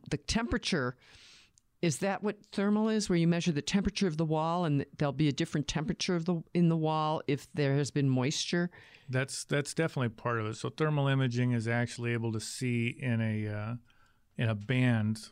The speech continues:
Speaker 1: Uh-huh.
Speaker 2: just like the X-ray and everything else,
Speaker 1: Mm-hmm.
Speaker 2: we all fall in a band spectrum. This is just one spectrum, the I R spectrum.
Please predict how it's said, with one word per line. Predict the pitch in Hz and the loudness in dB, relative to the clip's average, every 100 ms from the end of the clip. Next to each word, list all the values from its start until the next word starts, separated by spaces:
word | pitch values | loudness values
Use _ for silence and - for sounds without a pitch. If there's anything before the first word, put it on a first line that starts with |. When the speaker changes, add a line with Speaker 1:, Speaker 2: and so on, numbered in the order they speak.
| - | 0
Speaker 1:
Uh-huh. | 143 160 | 2 2
Speaker 2:
just | 147 - | 0 0
like | 147 139 - | -2 -4 -2
the | 127 117 113 - - - | 0 0 -2 -6 -12 -6
X-ray | 156 - - 151 | -4 -4 0 2
and | 143 | 2
everything | 139 139 139 | 0 0 2
else, | 123 117 165 | 2 2 2
Speaker 1:
Mm-hmm. | 143 | 2
Speaker 2:
we | 123 | 2
all | 120 147 156 | 2 2 0
fall | - 139 131 | -2 -2 0
in | 131 | 0
a | 113 | 0
band | 107 120 120 113 107 | -2 2 4 4 2
spectrum. | - 107 104 - 135 - - - - - | -4 -8 -8 -8 -10 -10 -18 -20 -8 -2
This | 135 151 | 0 0
is | 120 | 0
just | 131 - | -2 -4
one | 113 120 123 123 | -2 0 2 0
spectrum, | - - 110 - 104 107 | -4 -6 -6 -6 -10 -8
the | 110 | -8
I | 113 110 | -6 -4
R | 107 107 | -4 -6
spectrum. | - 117 107 123 123 | -6 -8 -6 -10 -10